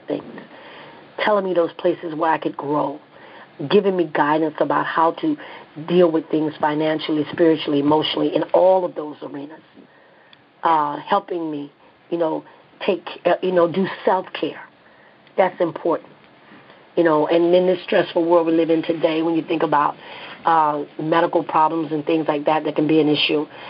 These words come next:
self-care is most important. That's why meditation, time out, taking care of me is so important, because in order for my business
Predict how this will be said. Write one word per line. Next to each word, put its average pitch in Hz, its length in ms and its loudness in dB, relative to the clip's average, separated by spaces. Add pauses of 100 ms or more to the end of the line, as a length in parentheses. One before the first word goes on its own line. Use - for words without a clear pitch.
(300)
self-care 190 440 0
is 143 120 -4
most 160 320 -2
important. 147 520 -2
That's 160 240 4
why 151 140 0
meditation, 160 920 0 (460)
time 165 560 2
out, 156 400 2 (600)
taking 175 240 0
care 170 240 4
of 151 60 2
me 165 220 4
is 147 120 -2
so 156 140 2
important, 151 540 0
because 160 400 -2
in 165 100 -2
order 175 160 4
for 170 100 -2
my 156 120 0
business 165 300 -4